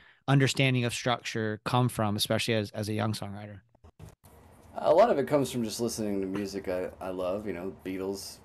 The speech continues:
Speaker 2: Um, they have a lot of interesting structures. Uh, it, it's about toying with structure, trying to break it just enough to where it still works. Or even, like, the Shins. Like,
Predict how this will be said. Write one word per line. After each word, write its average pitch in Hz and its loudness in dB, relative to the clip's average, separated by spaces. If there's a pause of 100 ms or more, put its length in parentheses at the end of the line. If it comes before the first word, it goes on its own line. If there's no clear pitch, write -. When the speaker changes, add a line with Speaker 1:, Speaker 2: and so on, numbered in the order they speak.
(180)
Speaker 2:
Um, 80 -6 (220)
they 104 -2
have 98 -2
a 92 -6
lot 95 -2
of 90 -4
interesting 87 -12
structures. 87 -8
Uh, 80 -4 (1400)
it, 120 -2
it's 127 2
about 147 8
toying 160 8
with 120 6
structure, 117 4
trying 160 6
to 143 6
break 127 6
it 110 4
just 117 0
enough 113 2
to 117 -6
where 107 2
it - -4
still 110 0
works. 101 0
Or 156 8
even, 208 8
like, 190 6
the 113 0
Shins. 110 0 (300)
Like, 113 6